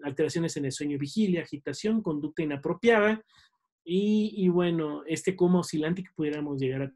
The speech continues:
tener. Y aparte taquicardia, hipertermia. Y esto solo relacionado a que tú agregaste un nuevo fármaco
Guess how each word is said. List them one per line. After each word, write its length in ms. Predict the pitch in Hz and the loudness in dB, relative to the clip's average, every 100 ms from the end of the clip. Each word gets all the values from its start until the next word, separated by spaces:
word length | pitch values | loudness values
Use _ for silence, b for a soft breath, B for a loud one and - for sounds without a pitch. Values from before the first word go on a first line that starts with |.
| _ | _
tener. 260 | 131 113 | -10 -8
Y 80 | 127 | -10
aparte 380 | 127 - 185 185 | -12 -4 -2 0
taquicardia, 680 | 185 143 135 - 190 196 185 | -4 -8 -8 -2 0 4 2
hipertermia. 760 | 143 147 139 208 214 175 143 B B B | 2 -4 2 4 6 4 0 B B B
Y 140 | 196 | 2
esto 200 | 269 302 | 4 4
solo 300 | - 294 311 | 4 6 8
relacionado 800 | 285 254 208 190 214 240 277 277 b b | 6 6 4 6 6 6 4 2 b b
a 100 | 185 | 0
que 120 | 185 | 0
tú 140 | 185 | 6
agregaste 420 | 233 247 214 220 233 | 6 6 4 4 4
un 80 | |
nuevo 240 | 214 202 196 | 4 4 2
fármaco 680 | 202 202 214 185 - 131 | 2 0 2 0 -2 -10